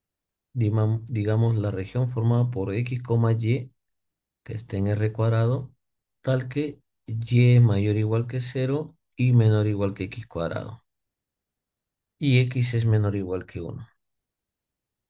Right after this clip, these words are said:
Vamos a tomar el eje, si tomo el eje rotación, el eje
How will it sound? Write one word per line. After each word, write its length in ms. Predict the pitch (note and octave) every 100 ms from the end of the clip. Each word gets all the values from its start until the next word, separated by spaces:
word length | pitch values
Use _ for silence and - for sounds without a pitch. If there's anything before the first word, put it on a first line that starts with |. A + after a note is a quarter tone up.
| _ _ _ _ _ _ _
Vamos 300 | C#3 E3 D#3
a 80 | D3+
tomar 280 | C#3+ D3 D#3
el 140 | D3+
eje, 140 | D3+ D3
si 180 | - C3
tomo 220 | D#3+ A3+
el 80 | G#3+
eje 200 | G3+ G3+
rotación, 800 | F#3 C3+ A#2 A2+ - D3 D#3 D#3 -
el 220 | G2+ G#2+
eje 760 | B2 B2 - A#2+ A2+ G2+ F#2+